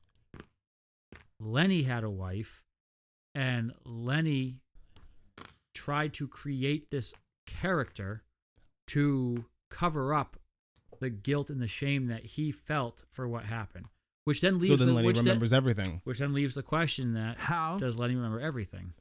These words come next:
Speaker 3: How could he create a story if he has no short-term memory?
Speaker 1: 'Cause here's the thing, a lot of people in short-term, with short-term memory cases, they will have their long-term memory up until a certain point. It's from that point of the traumatic event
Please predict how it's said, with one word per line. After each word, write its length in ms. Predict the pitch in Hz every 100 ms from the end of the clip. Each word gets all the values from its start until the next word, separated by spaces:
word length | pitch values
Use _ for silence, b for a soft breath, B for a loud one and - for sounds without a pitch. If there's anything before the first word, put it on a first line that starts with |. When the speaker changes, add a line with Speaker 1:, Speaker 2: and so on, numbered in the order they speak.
| - _ _ _ - _ _ _ - _ _ - - - -
Speaker 3:
How 500 | 151 147 147 185 185 -
could 240 | - 165 139
he 140 | 151
create 400 | - 131 127 120
a 40 | 107
story 560 | - 170 135 98 98 - _ - _ - - _ -
if 120 | 123
he 100 | 127
has 220 | 120 135 -
no 120 | 110
short-term 500 | - 113 - 107 98
memory? 400 | 95 82 76 - -
Speaker 1:
'Cause 180 | 180
here's 180 | 139 214
the 100 | 175
thing, 260 | - 185 131
a 80 | 131
lot 240 | 147 175
of 80 | 160
people 300 | 175 160 147
in 60 | 127
short-term, 580 | 147 147 - 143 123 - 135
with 100 | 110
short-term 280 | 156 139
memory 140 | 139 147
cases, 360 | 127 117 117
they 120 | 127 147
will 140 | 147
have 360 | 131 147 135 120 b _ _ _ _ _
their 220 | 120 151 151
long-term 720 | 135 156 180 180 170 165 156
memory 480 | 160 151 117 123 -
up 200 | 160 160
until 320 | 170 160 175
a 60 | 147
certain 300 | - 147 131
point. 300 | - 120 90 - - - - _ _ _ _ _ 139
It's 140 | 135
from 300 | - 180 170
that 260 | 170 175 -
point 300 | 175 180 175
of 100 | 135
the 80 |
traumatic 500 | 131 156 143 147 143
event 340 | 143 139 139